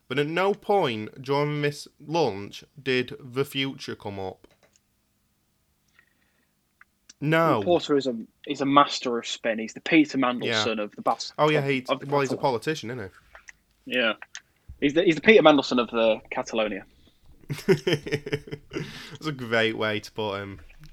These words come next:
Speaker 2: There you go.
Speaker 1: I'm sure, I'm sure he'd love the reference as well, wouldn't he? But yeah,
Speaker 2: He would.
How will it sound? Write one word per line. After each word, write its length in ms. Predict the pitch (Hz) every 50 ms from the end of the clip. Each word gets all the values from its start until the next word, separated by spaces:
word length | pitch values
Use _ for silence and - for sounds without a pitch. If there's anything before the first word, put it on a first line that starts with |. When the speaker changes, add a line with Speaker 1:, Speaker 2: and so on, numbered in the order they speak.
| - - - - - - - - - -
Speaker 2:
There 120 | 101 101
you 140 | 92 82 90
go. 160 | 92 87 95 - - _ _
Speaker 1:
I'm 100 | 131 127
sure, 320 | - - 135 131 127 120 - -
I'm 100 | 127 123
sure 220 | - - 131 131
he'd 160 | 123 110 110 107
love 260 | 104 101 95 - -
the 100 | 101 95
reference 560 | 95 92 90 - - - 92 92 92 - -
as 160 | 92 - -
well, 180 | 92 90 90 90
wouldn't 240 | 92 95 95 95 92
he? 300 | 90 - - - - - - - - -
But 160 | 139 135 127
yeah, 240 | 143 147 135 123 - - -
Speaker 2:
He 80 | - 147
would. 340 | 131 113 101 85 - -